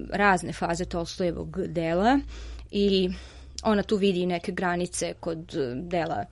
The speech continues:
Ispoved, gde je ukazao na,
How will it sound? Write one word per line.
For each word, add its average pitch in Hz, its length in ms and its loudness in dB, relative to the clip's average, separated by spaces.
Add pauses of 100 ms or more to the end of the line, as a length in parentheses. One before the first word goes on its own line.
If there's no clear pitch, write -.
(180)
Ispoved, 233 640 2 (220)
gde 170 400 -2
je 156 220 -2 (420)
ukazao 175 580 -2
na, 180 360 -6